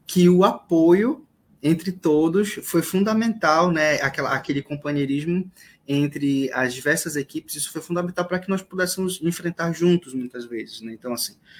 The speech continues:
nos locais onde eu trabalhei, a parceria entre as equipes, a parceria entre os profissionais foi um grande auxílio para que a gente pudesse enfrentar junto.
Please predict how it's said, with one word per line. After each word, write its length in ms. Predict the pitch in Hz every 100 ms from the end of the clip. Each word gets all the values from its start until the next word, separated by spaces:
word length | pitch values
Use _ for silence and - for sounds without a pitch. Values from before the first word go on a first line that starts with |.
| _
nos 140 | 131 131
locais 400 | 131 135 143 156
onde 140 | 151
eu 60 | 147
trabalhei, 760 | 143 139 127 123 151 160 127
a 120 | - 123
parceria 1000 | 147 143 - 143 135 160 175 165 143 - _
entre 440 | 139 165 196 208 160
as 140 | 147
equipes, 520 | 135 - 147 147 -
a 60 | 139
parceria 540 | - 135 - 139 139
entre 120 | 139 131
os 60 |
profissionais 640 | - 131 - 139 123 131 - - - _ _
foi 540 | - 151 147 147 151 127 - _
um 260 | 143 151 147
grande 280 | 147 156 170
auxílio 500 | 180 - 180 147 120
para 140 | 127
que 120 | -
a 40 | 123
gente 180 | 123
pudesse 500 | - 127 120 - 127 -
enfrentar 580 | 127 135 - 131 139 151
junto. 340 | 143 117 -